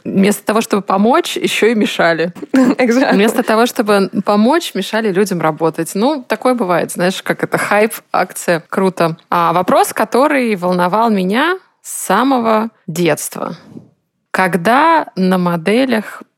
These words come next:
Speaker 1: подгоняют платье, сколько раз тебя кололи иголками?
Speaker 2: Я тебе больше скажу, меня не только иголками кололи, меня и ножницами резали.
Speaker 1: Кошмар.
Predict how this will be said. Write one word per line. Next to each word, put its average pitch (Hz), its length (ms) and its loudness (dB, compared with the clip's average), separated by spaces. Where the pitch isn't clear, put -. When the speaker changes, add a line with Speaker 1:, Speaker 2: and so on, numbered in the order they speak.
Speaker 1:
подгоняют 185 680 2
платье, 160 440 -2
сколько 254 560 0
раз 208 500 0
тебя 214 320 2
кололи 180 680 0
иголками? 180 600 -6
Speaker 2:
Я 202 140 0
тебе 208 180 -2
больше 214 220 0
скажу, 196 340 0
меня 190 220 2
не 196 140 2
только 202 680 2
иголками 202 500 2
кололи, 185 420 2
меня 190 300 0
и 190 40 0
ножницами 208 580 0
резали. 190 460 -2
Speaker 1:
Кошмар. - 460 -4